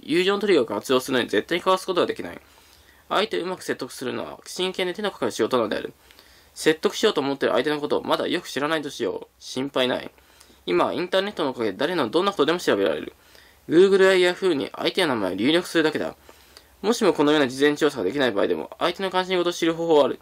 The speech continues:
どうやるのかって？直接尋ねればいいのだ。相手に子供がいるなら子供のことを尋ねてみよう。スポーツに興味があるようなら、どんなスポーツが好きか聞けばいい。質問し、相手の話に耳を傾けよう。そして共通の関心事を見つけ出すのだ。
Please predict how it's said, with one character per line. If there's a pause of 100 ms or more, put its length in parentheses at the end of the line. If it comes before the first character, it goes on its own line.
(440)
ど
う
や
る
の
か
っ
て？ (400)
直
接
尋
ね
れ
ば
い
い
の
だ。 (720)
相
手
に
子
供
が
い
る
な
ら
子
供
の
こ
と
を
尋
ね
て
み
よ
う。 (320)
ス
ポ
ー
ツ
に
興
味
が
あ
る
よ
う
な
ら、
ど
ん
な
ス
ポ
ー
ツ
が
好
き
か
聞
け
ば
い
い。 (540)
質
問
し、 (100)
相
手
の
話
に
耳
を
傾
け
よ
う。
そ
し
て
共
通
の
関
心
事
を
見
つ
け
出
す
の
だ。